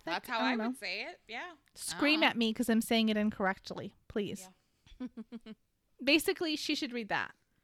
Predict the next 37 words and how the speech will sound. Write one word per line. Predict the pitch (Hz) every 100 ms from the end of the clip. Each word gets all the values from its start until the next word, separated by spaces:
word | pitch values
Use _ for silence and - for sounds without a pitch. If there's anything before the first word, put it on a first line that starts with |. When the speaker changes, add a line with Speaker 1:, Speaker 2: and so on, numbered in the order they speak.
| _ _ _
Speaker 2:
He | _ 277
thinks | 277 269 269
that | 240
she's | 247 233
gonna | 226
enjoy | 214 190 87
it. | 62 - _ _ _ _ _ _ _ -
And | 254 -
she's | 294 277
like, | 285
"Thanks." | 226 185 - - - - _ _ _ _ - - _ _ 233
And | 254 254 247 240 240 247
he | 226 233
didn't | 208 -
answer. | 175 175 - 170 208 - _ _ _ _ _ _ _ _ _ -
But | 247 240 -
when | 254 240
she | 240 285
looked | 233 -
at | 240
him, | 226 196 196 214 -
um, | 196 190 - 73 240 - _ _ -
his | - 269
head | 269 233
was | 262
down | 240 226
and | 220 226
he | 240
looked | 285 - -
like | 254 - _
his | 220 254 -
true | - 311 -
emo | 233 226 202
colors | - 208 170 165 - -
had | 214
taken | - 202 196
over. | - 233 -